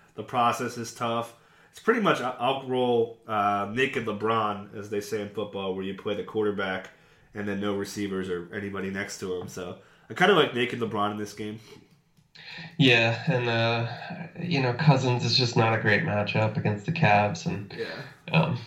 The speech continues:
Speaker 2: yeah, I'm with you. I, I like LeBron, but no one else
Speaker 1: Cool.
Speaker 2: really jumps out at me.
Speaker 1: All right, so we'll move on to the low game of the night. We got Detroit, after playing the Warriors, they go to Utah, uh, for a minus ten,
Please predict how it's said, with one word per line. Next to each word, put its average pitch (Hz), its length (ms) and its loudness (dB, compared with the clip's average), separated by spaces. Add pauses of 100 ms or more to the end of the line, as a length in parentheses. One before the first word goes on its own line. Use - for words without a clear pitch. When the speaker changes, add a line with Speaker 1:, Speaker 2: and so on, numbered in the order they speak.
(160)
Speaker 2:
yeah, 120 180 4
I'm 123 280 2
with 135 160 0
you. - 220 0
I, 113 200 0
I 117 120 -2
like 123 200 2
LeBron, 117 400 0
but 110 120 -4
no 113 120 0
one 113 100 2
else 110 400 -4
Speaker 1:
Cool. 123 220 -4
Speaker 2:
really 127 400 0
jumps 113 320 0
out 101 160 2
at - 140 0
me. - 80 0 (240)
Speaker 1:
All 117 80 -4
right, 123 260 0
so - 140 -4
we'll 131 140 -2
move 127 180 -2
on 123 320 0 (120)
to 120 260 -2
the 110 260 -4
low 135 420 0
game 107 260 -2
of 98 100 -6
the 95 80 -6
night. 127 360 -4
We 117 120 -4
got 101 320 -4
Detroit, 139 580 0
after 113 320 -2
playing 120 340 -4
the 104 80 -4
Warriors, 107 640 0 (340)
they 117 140 0
go 120 180 2
to 113 140 -2
Utah, 107 580 -2 (420)
uh, 101 260 2
for 113 120 -2
a 107 60 -2
minus 113 440 0
ten, 113 480 -2